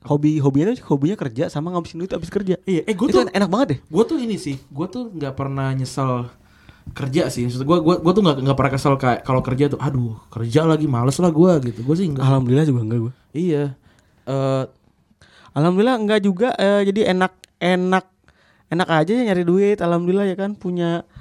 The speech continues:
Speaker 1: punya, eh, tambahan sana sini.
Speaker 2: Iya, kayak, eh, menyenangkan gitu. Gua, or-, orang-orang bilang kerjaan banyak gitu, tapi ca-, capek nggak sih? Ya capek, tapi
Speaker 1: Lebih capek lagi nungguin kerja, anjir.
Speaker 2: Wih, parah.
Speaker 1: Bersyukur.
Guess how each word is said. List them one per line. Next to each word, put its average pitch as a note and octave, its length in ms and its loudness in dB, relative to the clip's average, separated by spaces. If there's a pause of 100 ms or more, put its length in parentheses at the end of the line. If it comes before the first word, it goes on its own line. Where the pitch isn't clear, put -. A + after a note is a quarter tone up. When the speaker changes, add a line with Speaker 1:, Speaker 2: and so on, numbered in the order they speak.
(180)
Speaker 1:
punya, D#3+ 680 2
eh, D3+ 340 -2
tambahan D3 440 2
sana D3 180 2
sini. E3 580 0
Speaker 2:
Iya, E3 360 0
kayak, D3 400 0 (400)
eh, C#3 540 0 (260)
menyenangkan D#3+ 560 -4
gitu. C3 160 -8
Gua, D#3 320 -2 (480)
or-, C#3+ 180 -2
orang-orang E3 320 2
bilang G#3 140 -2
kerjaan G3 260 -2
banyak D#3 380 -4
gitu, D3 160 -8
tapi F3 400 -8
ca-, - 180 -10
capek E3+ 320 -2
nggak D#3 140 -4
sih? - 120 -10 (360)
Ya C#3+ 120 0
capek, F3 520 2
tapi A#3 320 -6
Speaker 1:
Lebih D3 180 0
capek D3+ 220 2
lagi C#3+ 160 0
nungguin C#3+ 260 0
kerja, C#3 300 -6
anjir. B2 160 -10
Speaker 2:
Wih, D#3+ 320 -6
parah. B2 400 -14
Speaker 1:
Bersyukur. B2+ 560 4